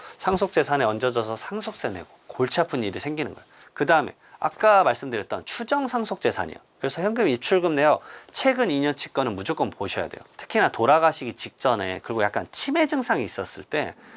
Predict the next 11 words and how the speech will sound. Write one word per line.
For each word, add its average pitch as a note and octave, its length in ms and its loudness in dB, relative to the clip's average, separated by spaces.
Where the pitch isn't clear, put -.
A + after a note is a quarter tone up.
주위 - 160 -4
사람들이 A3 460 2
그렇게 A3 480 -2
속여서 F3+ 500 0
뭐 A#2+ 180 0
돈을 E3+ 280 0
가져가거나 G#2+ 540 0
이런 C3 200 -2
경우가 A#2+ 440 0
진짜 A#2+ 340 -2
펼쳐져요. - 500 -8